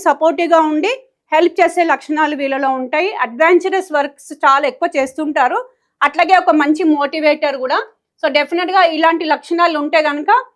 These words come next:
మీరు ఈ నంబర్లో పుట్టి ఉంటారని మనం అనుకోవచ్చు. So చూశారు కదా, సన్, మూన్, జూపిటర్, రాహు, మెర్క్యూరీ, వీనస్, కేతు, శని and మార్స్ వీళ్ళందరూ ఏ ఏ డేట్స్‌లో పుట్టారు, అలాగే ఈ పుట్టిన డేట్స్ వాళ్ళు ఎటువైపు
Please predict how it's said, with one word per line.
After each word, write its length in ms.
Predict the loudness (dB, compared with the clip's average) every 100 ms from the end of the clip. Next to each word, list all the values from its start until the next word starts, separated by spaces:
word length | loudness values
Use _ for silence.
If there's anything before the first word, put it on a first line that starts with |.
| _ -12
మీరు 260 | -6 0 0 0 -10 _ _ -8 -4
ఈ 20 | 0 0
నంబర్లో 340 | 2 4 2 0
పుట్టి 200 | -6 -4 -4
ఉంటారని 400 | 0 0 2 0
మనం 140 | 0 0
అనుకోవచ్చు. 560 | 0 2 2 2 0 -4 -4 _ _ _
So 60 | -2 -2
చూశారు 340 | 0 2 0 2
కదా, 160 | 0 0 -4 _ _ 0
సన్, 240 | 2 2 2 2
మూన్, 240 | 0 2 0
జూపిటర్, 520 | -2 -8 -2 2 2 2
రాహు, 280 | 2 0 0 -2 0
మెర్క్యూరీ, 440 | -2 -4 -8 -8 -6
వీనస్, 360 | -6 -6 -6 -6 -2
కేతు, 320 | -2 0 -4 -6
శని 260 | -4 -4 -2 -2
and 100 | 0
మార్స్ 240 | 0 0 -4 _ _ _ _
వీళ్ళందరూ 540 | 0 0 0 2 2 2 -2 -2
ఏ 20 | 0
ఏ 40 | 0 0
డేట్స్‌లో 300 | 0 -2 -4
పుట్టారు, 420 | -4 0 2 2 0 -4 _ _ 0
అలాగే 260 | 2 2 0
ఈ 20 | -2
పుట్టిన 300 | -6 -4 0 2
డేట్స్ 280 | 4 2 0 0
వాళ్ళు 240 | 2 0 -4 -6 _ -6 -4
ఎటువైపు 560 | -2 2 2 2 -2